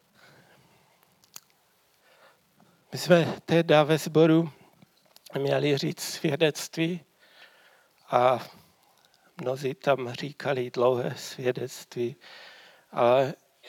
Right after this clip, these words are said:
já s-, to, to byl pro mě asi to nejhorší, co se mohlo ode mě čekat, že budu před lidma, co si mluvit. <laughs> A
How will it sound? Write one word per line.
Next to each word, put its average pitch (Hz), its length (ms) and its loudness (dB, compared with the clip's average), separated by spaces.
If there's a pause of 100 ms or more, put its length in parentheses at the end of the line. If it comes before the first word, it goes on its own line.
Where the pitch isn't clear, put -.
(760)
já 117 240 -4
s-, - 200 -14
to, - 220 -10
to - 220 -4
byl 139 200 2
pro 143 260 0
mě 131 280 0
asi 147 480 -8 (200)
to 147 160 0
nejhorší, 135 680 -2
co - 180 -10
se - 180 -4
mohlo 151 420 -6 (240)
ode 139 260 0
mě 131 180 -4
čekat, - 500 -8 (340)
že - 160 -10
budu 143 240 -4
před - 360 -8
lidma, 127 420 -10
co - 160 -14
si 117 300 -14 (340)
mluvit. 120 560 -12
<laughs> - 1500 -20
A 117 320 4